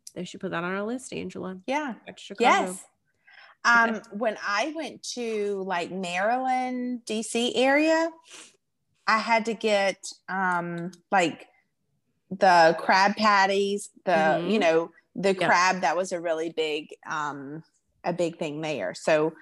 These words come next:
Speaker 2: I made sure, and it was, it was so good. Like, my cousin took us to a place and their crab patties were, like, this big.
Speaker 1: Yum.
Speaker 2: And it was
Speaker 1: Making me
Speaker 2: just,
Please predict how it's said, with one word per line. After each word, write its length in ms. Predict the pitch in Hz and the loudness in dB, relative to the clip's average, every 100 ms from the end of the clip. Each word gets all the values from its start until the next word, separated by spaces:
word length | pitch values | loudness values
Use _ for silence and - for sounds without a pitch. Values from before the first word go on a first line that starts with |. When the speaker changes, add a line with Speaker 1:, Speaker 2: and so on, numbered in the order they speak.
| - _ | -20 _
Speaker 2:
I 120 | - 175 | -2 0
made 220 | 156 165 | 0 0
sure, 240 | 165 147 - | 2 2 0
and 100 | 185 | -2
it 100 | 151 | -2
was, 400 | 156 151 - - - - | -4 -6 -10 -16 -14 -8
it 100 | 165 | -6
was 220 | 135 147 | -6 -6
so 260 | - 123 | -2 -2
good. 280 | 175 95 - | -2 -4 -2
Like, 160 | 160 151 | -2 0
my 140 | 160 | -2
cousin 500 | 165 156 165 160 147 - _ - | 0 0 0 -4 -6 -10 _ -4
took 160 | 175 170 | 0 2
us 120 | 160 | 4
to 80 | 160 | 2
a 40 | |
place 320 | 151 139 - | 2 0 0
and 80 | 147 | -2
their 280 | 123 139 - _ _ _ _ | 0 -2 -4 _ _ _ _
crab 260 | - 175 147 | 0 2 2
patties 300 | 170 139 156 | 0 -2 -2
were, 60 | 139 | -4
like, 180 | 123 - | -4 -4
this 220 | 151 156 - | -4 -4 -4
big. 480 | 135 131 123 104 147 - - | -4 -4 -6 -10 -14 -16 -14
Speaker 1:
Yum. 420 | 170 160 160 160 | -10 -8 -8 -2
Speaker 2:
And 160 | 170 160 | 2 4
it 120 | 180 | 4
was 140 | 170 175 | 4 2
Speaker 1:
Making 100 | 175 | 2
me 40 | 175 | 4
Speaker 2:
just, 160 | 160 | 4